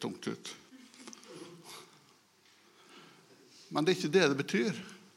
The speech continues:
Jeg fikk et bilde en gang. Altså ikke et, oppi hodet mitt, men jeg fikk sendt det på mobilen min, et bilde av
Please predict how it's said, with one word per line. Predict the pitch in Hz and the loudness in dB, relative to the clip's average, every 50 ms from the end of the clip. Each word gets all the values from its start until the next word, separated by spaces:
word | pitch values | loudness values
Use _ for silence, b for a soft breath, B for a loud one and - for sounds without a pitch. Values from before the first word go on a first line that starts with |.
| _ _ _ _ _ b b b b b b b b b b b b b b b b b b b b b _ | _ _ _ _ _ b b b b b b b b b b b b b b b b b b b b b _
Jeg | - 170 160 - | -2 2 8 8
fikk | 214 214 - 175 | 6 10 10 6
et | - - - - | 6 6 6 8
bilde | 196 202 196 208 208 190 - 120 113 120 120 B B B B B B - - | 8 10 10 10 8 8 8 10 8 8 6 B B B B B B 2 4
en | 165 170 180 | 6 6 8
gang. | 196 190 151 113 110 B B B B B B B B B B B - _ - _ - _ _ _ - - 427 440 453 453 453 453 440 440 440 _ _ _ _ _ _ _ - - B B B B B B B B B B B B B B B B B B B B B B B B B B - - - 139 | 6 6 4 4 2 B B B B B B B B B B B -20 _ -20 _ -20 _ _ _ -18 -18 -18 -16 -18 -20 -20 -20 -20 -20 -20 _ _ _ _ _ _ _ -20 -20 B B B B B B B B B B B B B B B B B B B B B B B B B B -14 -2 -2 0
Altså | 127 - 147 143 | 0 2 2 2
ikke | 143 156 160 - - - 127 113 | 2 2 0 -2 0 2 2 2
et, | 113 - - - - - - - - - - 123 139 - 127 127 131 127 123 127 - - | 2 0 -6 -16 -14 -14 -12 -12 -12 -10 -10 -10 -8 -8 -4 -4 -2 -2 0 -2 -2 -4
oppi | 135 - - - 131 - | -6 -6 -4 -2 0 2
hodet | 165 139 117 101 101 110 | 2 2 2 0 -2 -2
mitt, | 120 120 - - 135 | -4 -6 -4 -2 2
men | 135 131 135 131 113 B B B B B B B B B B B B B - | 2 2 2 0 -2 B B B B B B B B B B B B B -10
jeg | - - - | -10 -8 -4
fikk | - 135 - - | -4 -2 -2 0
sendt | - - 170 156 120 104 - - - | 2 4 4 2 2 0 -4 -6 -6
det | - | -4
på | - 123 | -2 -2
mobilen | 120 127 131 127 127 143 135 107 98 101 | 0 0 0 2 4 4 4 4 2 0
min, | 101 107 120 127 127 131 131 - | 0 -2 -2 -4 -6 -8 -6 -6
et | 123 - - - - - | -6 -8 -8 -12 -2 2
bilde | 147 143 143 156 151 139 - - 101 107 117 131 - - - - | 2 4 4 4 4 2 2 0 0 0 -2 -6 -8 -10 -4 -2
av | 139 123 | 0 2